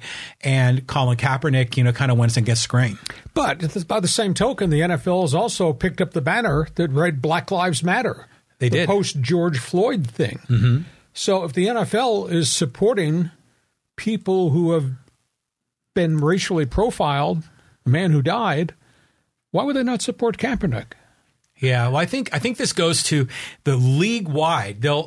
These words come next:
Speaker 1: they'll, em-, they'll take a stand. They'll embrace Black Lives Matter. But on an individual team-by-team basis, no owner wants to have their season ticket holders, like, b-, you know, hit the eject button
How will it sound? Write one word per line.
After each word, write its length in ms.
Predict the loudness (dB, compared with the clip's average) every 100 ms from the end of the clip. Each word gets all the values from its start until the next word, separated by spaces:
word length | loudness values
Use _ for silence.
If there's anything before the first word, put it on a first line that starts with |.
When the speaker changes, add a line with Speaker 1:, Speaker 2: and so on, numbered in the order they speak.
| -2
Speaker 1:
they'll, 280 | 0 0 0
em-, 220 | 0 0 2
they'll 160 | 0
take 260 | 0 -2 0
a 60 |
stand. 500 | 0 0 0 2 2
They'll 200 | 2 2
embrace 540 | 2 2 2 2 2 -2
Black 500 | -4 -2 0 0 0
Lives 260 | 0 2
Matter. 420 | 2 2 4 2 0 -6 -16 -6
But 180 | -4 -2 -2
on 140 | 0
an 100 | 0
individual 600 | 0 -2 0 0 0 -2
team-by-team 680 | 0 0 0 0 0 0 2
basis, 580 | 2 2 2 2 0 -4 -12 -14 -4
no 400 | 0 2 0 0
owner 380 | 0 2 2 2
wants 280 | 2 0 0
to 80 | 0
have 240 | 0 0
their 140 | 0
season 420 | 0 0 2 0 0
ticket 340 | 0 0 0
holders, 480 | 2 2 4 2 2
like, 260 | 2 0
b-, 120 | -4 -2
you 140 | 2
know, 300 | 2 2 0 -6
hit 220 | -4 -2 0
the 100 | 2
eject 400 | 2 0 -2 -2
button 340 | -2 0 -2